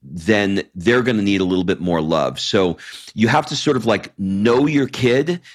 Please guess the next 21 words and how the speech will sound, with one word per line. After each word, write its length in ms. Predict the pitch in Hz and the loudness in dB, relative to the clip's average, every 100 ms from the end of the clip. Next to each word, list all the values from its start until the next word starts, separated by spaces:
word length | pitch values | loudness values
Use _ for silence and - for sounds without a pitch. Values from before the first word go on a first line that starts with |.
| _ - | _ -2
and 260 | 113 98 | 0 0
give 280 | 76 131 135 | 0 2 2
your 180 | 131 127 | 0 0
kid 560 | 127 - 117 98 92 - | 0 0 2 2 -2 -6
what 440 | 87 85 107 110 | -6 0 2 2
your 140 | 107 101 | 0 -2
kid 400 | - 117 98 87 | -2 0 0 -2
needs 680 | 90 95 104 127 139 - - - _ - | -2 0 0 -2 -4 -8 -10 -20 _ -8
to 300 | - 104 95 | 0 2 0
survive, 720 | - 85 95 82 69 65 - 90 | -2 0 2 2 -2 -6 -10 -6
because 340 | 101 107 85 | -2 -2 0
you 100 | 107 | -2
could 260 | 117 107 131 | 0 -2 0
easily 460 | 156 135 117 95 | 0 0 2 0
create 560 | 92 107 98 92 90 - | 0 0 2 2 -2 -2
a 180 | 90 87 | -2 -2
Paris 360 | - 101 90 - | 0 0 0 0
Hilton 460 | 107 110 180 196 _ _ - | -2 0 -4 -4 _ _ -2
if 220 | 95 - | 0 2
you're 200 | 92 87 | 0 0
not 380 | 87 90 82 | 0 -2 -2